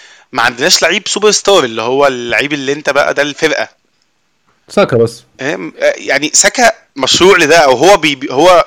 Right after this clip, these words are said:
Speaker 1: هو ح-، حاطط نفسه في المكان ده ب-، بالعافيه، ودي حاجه كويسه جدًا. يعني، هو حتى النهارده
Speaker 2: آه.
Speaker 1: كان متحامل على نفسه اغلب الماتش، وكان واضح ان هو ع-، يعني، عنده مشكله و-، وان هو بيتألم وهو بيلعب، بس هو كان بيحاول، كان بيحاول
Speaker 2: أيوة.
Speaker 1: وشايل المسؤوليه، ودي حاجه كويسه.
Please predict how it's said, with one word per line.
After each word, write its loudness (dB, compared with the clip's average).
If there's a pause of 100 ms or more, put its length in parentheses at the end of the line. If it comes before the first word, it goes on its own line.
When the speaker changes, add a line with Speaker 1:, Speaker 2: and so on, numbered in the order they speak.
Speaker 1:
هو 0
ح-، 2
حاطط -2
نفسه 0
في -4
المكان -2
ده 4
ب-، -10 (640)
بالعافيه، 2
ودي 2
حاجه 0
كويسه 0
جدًا. -2
يعني، -8
هو -2
حتى -4
النهارده 0
Speaker 2:
آه. -2 (560)
Speaker 1:
كان -4
متحامل -2
على 2
نفسه 2
اغلب 4
الماتش، 0
وكان 0
واضح 2
ان -4
هو 2
ع-، 4
يعني، -4
عنده -4
مشكله 0
و-، -4
وان -12
هو 0
بيتألم 0
وهو 4
بيلعب، 2
بس -4
هو 2
كان -4
بيحاول، -2 (840)
كان -8
بيحاول 2
Speaker 2:
أيوة. 2
Speaker 1:
وشايل 2
المسؤوليه، 0
ودي -4
حاجه -2
كويسه. 0